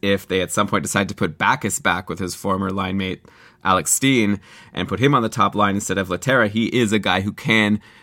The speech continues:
center the first line. He's done it for quite a long time in his career. It's been a new role for Backes being pushed down in the lineup. But yeah, that would be the big thing. If you see in the news that Backes is gonna be playing with Steen and Tarasenko, then Lehtera is, like, loses a lot of value.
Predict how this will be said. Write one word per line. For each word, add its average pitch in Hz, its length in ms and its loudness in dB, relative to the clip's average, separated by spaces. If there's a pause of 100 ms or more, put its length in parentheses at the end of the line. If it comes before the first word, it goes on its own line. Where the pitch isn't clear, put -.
(140)
center 101 360 0
the 95 80 -4
first 101 300 0
line. 104 240 2
He's 110 140 0
done 113 180 2
it 113 100 0
for 104 300 0 (260)
quite 113 240 2
a 113 40 0
long 104 160 2
time 104 180 0
in 101 40 0
his 101 120 -4
career. 104 320 0
It's 95 100 -8
been 101 100 -4
a 98 40 0
new 104 200 2
role 107 200 0
for 104 160 -4
Backes 90 400 -2
being 101 280 -2
pushed - 300 -6
down 98 300 0
in 98 160 0
the 92 80 -4
lineup. 101 460 0 (120)
But 92 240 2
yeah, 92 140 2
that 113 220 0
would 123 120 2
be 117 80 2
the 101 100 0
big 95 240 -2
thing. 78 180 -4
If - 120 -8
you 107 80 2
see 143 420 2 (120)
in 98 100 -2
the 95 60 2
news 127 220 4
that 95 180 0
Backes 117 340 2
is 113 60 -4
gonna 117 140 0
be 113 60 0
playing 113 180 0
with 110 80 -2
Steen - 160 -4
and 110 80 -6
Tarasenko, 110 600 2
then 117 340 4
Lehtera 98 540 2
is, 98 140 -4
like, 82 300 0 (180)
loses 95 340 -2
a 95 40 -2
lot 95 200 2
of 92 60 -6
value. 87 380 0